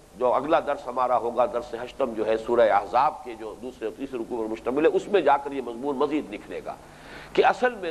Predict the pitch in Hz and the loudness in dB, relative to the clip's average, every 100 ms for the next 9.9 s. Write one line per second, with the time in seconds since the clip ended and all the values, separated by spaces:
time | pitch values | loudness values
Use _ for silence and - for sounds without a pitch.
0 | - 143 143 - - - - - 175 202 | -4 -4 -4 -10 -20 -20 -4 2 2 4
1 | 208 156 151 208 240 160 139 110 95 107 | 2 2 2 2 2 -4 -6 -6 -6 -2
2 | 180 175 165 127 127 143 156 139 139 127 | -2 0 -2 0 2 2 2 -2 -4 -4
3 | 139 - 233 240 190 190 170 185 220 254 | -8 -6 -2 4 4 4 2 0 0 -4
4 | 254 233 214 220 226 220 277 - - 226 | -4 2 2 2 0 0 0 0 -2 2
5 | 220 277 269 247 - - - - 104 - | 6 6 4 -2 -2 -2 -2 -6 -6 -8
6 | - - - - - - - 185 277 233 | -20 -20 -20 -20 -20 0 4 6 4 2
7 | 220 220 214 151 139 - 90 - - - | 0 0 -2 -4 -4 -6 -8 -12 -20 -20
8 | - - - - 143 170 151 151 156 151 | -20 -20 -8 -6 0 2 2 2 0 -2
9 | 151 139 139 135 156 - - 170 | -2 -2 -2 2 2 4 4 4